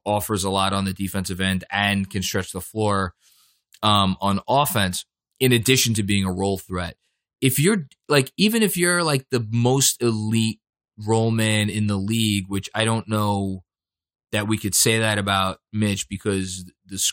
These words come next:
you know, he needs to get a lot better at setting picks, and, like, the, the timing isn't maybe quite where it needs to be yet. But, like, let's, for argument's sake, let's say that. Let's say he grows into a top two or three role threat.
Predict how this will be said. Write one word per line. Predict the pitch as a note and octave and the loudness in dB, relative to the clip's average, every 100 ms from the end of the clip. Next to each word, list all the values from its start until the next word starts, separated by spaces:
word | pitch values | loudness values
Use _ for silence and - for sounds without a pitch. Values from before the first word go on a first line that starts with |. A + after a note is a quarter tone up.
| _ | _
you | G#2+ | -6
know, | F#2 | -4
he | G2 | -2
needs | G2+ - | -2 -4
to | |
get | F#2 | -6
a | F2 | -2
lot | G2 A#2+ - | 0 0 0
better | A2 G#2+ | 0 0
at | G#2+ - | -2 -2
setting | G#2+ G#2 - | -2 -2 -4
picks, | G#2 G2+ - F#2+ | -4 -4 -4 -6
and, | F#2 | -6
like, | F#2 F2+ - _ - | -6 -8 -14 _ -10
the, | F#2+ - - | -10 -10 -16
the | |
timing | F2+ - A2 A2 G#2+ G#2 | -12 -2 0 2 0 -2
isn't | G2 F#2+ - G2 | -4 -6 -8 -4
maybe | G2+ F#2+ - _ - | -4 -4 -8 _ -6
quite | A2+ A2 - _ _ _ | -4 -4 -6 _ _ _
where | G#2+ G#2+ | -6 -4
it | G#2 | -4
needs | G2+ | -6
to | G#2 | -4
be | G#2+ | -2
yet. | G#2 | -2
But, | D#3 - | -4 -2
like, | G#3+ - | -4 -2
let's, | B3+ D#4+ - - | -2 -2 -2 -4
for | - | -2
argument's | A3 A3+ G#3+ F#3 | 0 0 0 0
sake, | F3 C3 | 0 0
let's | G3 - | -4 0
say | G3 D#3 | 0 2
that. | F#2 - | 0 -4
Let's | F#3 - | -2 0
say | A#3 | 0
he | G3+ F#3+ | -2 -2
grows | D3 C3+ C#3+ C3 | -2 0 0 0
into | A#2+ A#2 | -2 -4
a | A2 | -6
top | - B2 - | -2 -4 -4
two | B2 | -6
or | A2 | -6
three | - G#2 | -6 -8
role | G2 G#2 G2+ | -6 -6 -6
threat. | G#2 F2 | -8 -10